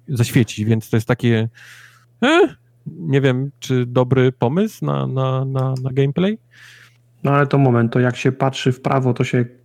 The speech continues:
Speaker 2: ta kamera, ta, ta, ta latarka na kasku się też w prawo nie przekręca?
Speaker 1: Jest to generalnie, masz przed siebie, nie? Idziesz postacią, ona się patrzy, ale postać jest zrobiona tak, że jak, że lubi się sama z siebie,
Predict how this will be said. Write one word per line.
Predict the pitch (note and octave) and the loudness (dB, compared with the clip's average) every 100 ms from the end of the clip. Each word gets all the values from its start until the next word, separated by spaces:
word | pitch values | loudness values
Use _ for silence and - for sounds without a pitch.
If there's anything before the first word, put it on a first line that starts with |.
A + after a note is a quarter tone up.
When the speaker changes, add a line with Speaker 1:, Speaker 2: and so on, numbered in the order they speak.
| _ | _
Speaker 2:
ta | - A#2+ | -6 -4
kamera, | B2+ B2 B2 A#2+ | 0 2 2 0
ta, | A#2 B2+ | -2 -4
ta, | A#2+ B2+ A#2+ B2 | -4 -2 0 0
ta | B2+ | 2
latarka | B2 B2+ C3 C3 C3+ | 2 2 0 -2 0
na | B2+ | -2
kasku | B2+ C3 - B2+ | -2 -4 -2 -2
się | B2 | 0
też | D#3+ D#3+ | -2 -4
w | - | -6
prawo | E3 E3+ | -4 -2
nie | F3 F3+ | -2 -2
przekręca? | - F#3 G3 G3 A3+ - - - - - - - _ - - | -4 0 0 0 -4 -6 -16 -20 -20 -20 -20 -20 _ -20 -4
Speaker 1:
Jest | C3+ | -2
to | C3 | 0
generalnie, | C3 D3 D#3 G3 A#3 G#3 | 2 2 4 2 2 2
masz | D3+ D#3+ | 2 0
przed | - D3+ | -4 0
siebie, | F#3 B2+ G#2 | 2 2 2
nie? | A#2+ E3 | 2 0
Idziesz | C#3+ C#3 | 0 0
postacią, | - A2+ B2+ C3+ | 0 -4 -2 -2
ona | B2+ A#2 | -4 -4
się | - | -4
patrzy, | G#2 - - | -6 -6 -8
ale | A2+ B2+ | -2 0
postać | - D3+ - D#3 | 2 0 0 0
jest | C3+ A#2+ | -2 -2
zrobiona | B2+ C3+ C3+ | 0 0 0
tak, | A2+ A#2+ E3 - C#3+ | -2 -2 -4 -6 -8
że | A#2 | -2
jak, | A#2+ - - | -2 -2 -10
że | A2+ B2+ | -4 0
lubi | D3 D#3 | 0 0
się | C3+ | -2
sama | - D#3+ D#3 D#3+ | 0 0 2 0
z | - | 0
siebie, | - D3 G#2+ G2+ | 2 2 2 -2